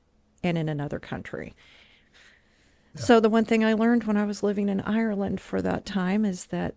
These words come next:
Speaker 1: the Brits, they will spend five bucks to save seventy-five pence.
Speaker 2: Okay. <laughs>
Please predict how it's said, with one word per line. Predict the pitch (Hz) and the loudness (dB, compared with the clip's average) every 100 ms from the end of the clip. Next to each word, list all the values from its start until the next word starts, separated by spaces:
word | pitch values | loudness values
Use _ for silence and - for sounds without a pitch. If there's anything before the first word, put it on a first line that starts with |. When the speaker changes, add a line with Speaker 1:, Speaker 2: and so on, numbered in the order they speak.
| - | -6
Speaker 1:
the | 170 | -6
Brits, | - 196 294 - - - - - - - _ _ _ _ _ _ | 4 8 8 6 -2 -6 -14 -20 -20 -20 _ _ _ _ _ _
they | 160 185 247 | 6 10 10
will | 277 175 | 10 6
spend | 156 - 175 156 | 2 4 2 4
five | - 170 175 | 6 6 8
bucks | 175 175 - | 2 0 -6
to | |
save | - 156 156 | -6 -2 -2
seventy-five | - - 151 160 - 151 151 | -2 -2 -2 -2 -2 -4 -4
pence. | - - - - _ _ _ _ _ _ _ _ _ _ - | -6 -8 -12 -18 _ _ _ _ _ _ _ _ _ _ 6
Speaker 2:
Okay. | 233 - - 98 107 - - - - 127 143 - - - - - | 6 6 0 -2 -2 -6 -8 -8 -6 -4 -4 -6 -14 -18 -18 -8
<laughs> | - | -6